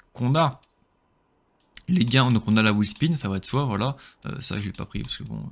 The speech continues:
euh, c'est quoi que je pourrais le prendre. Euh, ouais, c'est pour les courses, je fais, je fais pas de courses avec celle-là. Euh, c'est, du coup, il y a l'X P, mais c'est surtout au niveau du drift. Celle-ci, elle va gagner un score de glissade, euh, supplémentaire de quinze pour cent que l'autre n'a pas.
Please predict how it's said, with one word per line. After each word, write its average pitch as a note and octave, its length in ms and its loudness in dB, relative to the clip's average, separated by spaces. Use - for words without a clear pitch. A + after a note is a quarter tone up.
euh, G2+ 260 -6
c'est - 160 -8
quoi - 200 -14
que - 60 -20
je - 80 -12
pourrais - 180 -6
le - 60 -10
prendre. A2 240 -6
Euh, G#2+ 1700 -4
ouais, A2 120 -4
c'est - 140 -8
pour A2+ 100 -2
les A2+ 80 0
courses, - 400 -6
je - 160 -10
fais, G#2+ 140 -4
je G2+ 80 -8
fais - 60 -14
pas A2 60 -8
de - 60 -12
courses - 200 -6
avec G#2 100 -12
celle-là. G#2+ 180 -8
Euh, A#2+ 560 0
c'est, C#3+ 320 0
du B2+ 160 4
coup, C#3+ 120 -2
il B2+ 60 0
y A#2 40 2
a - 20 2
l'X A2 180 0
P, E3+ 240 -2
mais F#3 100 2
c'est - 140 0
surtout - 200 0
au C#3+ 40 4
niveau B2 240 2
du B2 120 0
drift. C3 300 -2
Celle-ci, - 540 -2
elle A#2 100 0
va A#2 120 0
gagner B2+ 400 2
un A2+ 200 0
score - 220 -4
de A#2 100 0
glissade, A#2+ 420 0
euh, G#2 120 -6
supplémentaire A#2+ 560 -2
de G#2+ 60 -2
quinze B2+ 220 -2
pour - 180 -8
cent C3+ 160 0
que C3 160 -6
l'autre A#2 200 -4
n'a G#2 80 0
pas. A#2+ 260 -4